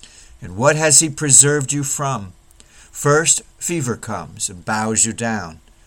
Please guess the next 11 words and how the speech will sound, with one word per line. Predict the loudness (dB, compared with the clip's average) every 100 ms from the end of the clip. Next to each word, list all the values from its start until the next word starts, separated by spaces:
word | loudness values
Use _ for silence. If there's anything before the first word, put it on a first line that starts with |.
| _
But | -12
Christ | -2 0 4 4
says, | 4 -2 -4
"Let | -6 -4
him | -4
not | -6 -6
depart | -10 -10 -12 -10
yet. | -12 -12 2
Spare | 2 2 -2 -4
him | -6 -12 -12
now." | -10 -12